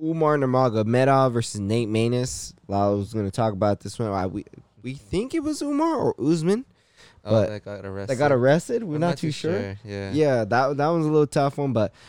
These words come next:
Speaker 1: it's always interesting to see how Umar does right now in the U F C. This guy's fucking talented. He's like Khabib's family, I think. I think he's one of them.
Speaker 2: Umar's the guy that ha-, it's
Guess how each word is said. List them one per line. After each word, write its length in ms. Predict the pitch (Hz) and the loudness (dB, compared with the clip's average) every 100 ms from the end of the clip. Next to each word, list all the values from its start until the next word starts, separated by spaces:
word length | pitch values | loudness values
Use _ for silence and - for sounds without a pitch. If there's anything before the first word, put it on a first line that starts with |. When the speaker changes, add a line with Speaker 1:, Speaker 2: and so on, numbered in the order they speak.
| - | -16
Speaker 1:
it's 340 | - - - - _ _ | -14 -14 -16 -20 _ _
always 240 | 147 147 135 | 0 0 0
interesting 340 | 139 - 135 | -4 -4 -4
to 60 | 120 | -4
see 160 | - | -2
how 180 | 120 110 101 | 0 0 0
Umar 320 | 107 110 101 | -2 -2 0
does 240 | 98 110 | 0 0
right 120 | 104 | 0
now 180 | 107 107 | 0 0
in 100 | 101 | -2
the 60 | 92 | 0
U 180 | 101 101 | 0 0
F 100 | 101 | 0
C. 380 | - 123 104 - | -4 -4 -4 -10
This 120 | 104 | -8
guy's 380 | - 131 98 - - _ | 0 0 0 -8 -20 _
fucking 220 | 110 95 | -14 -10
talented. 540 | 92 101 104 107 113 104 | -6 -4 -4 -4 -6 -8
He's 200 | 113 85 | -8 -6
like 180 | 95 - | -6 -6
Khabib's 360 | 95 107 90 | -8 -6 -8
family, 640 | - - 104 120 123 131 123 | -12 -8 -6 -4 -2 -2 -2
I 140 | 123 - _ | -4 -8 _
think. 260 | 147 170 - | -8 -8 -10
I 80 | - | -12
think 160 | 90 127 | -10 -8
he's 100 | 131 | -4
one 140 | 127 | -2
of 100 | 127 | 0
them. 220 | 123 147 165 _ _ | -2 -4 -8 _ _
Speaker 2:
Umar's 340 | 139 156 160 | -10 -8 -8
the 120 | 139 127 | -10 -10
guy 260 | 113 120 | -6 -6
that 160 | 120 117 | -6 -6
ha-, 220 | 113 - | -8 -10
it's 300 | 107 - - | -12 -14 -20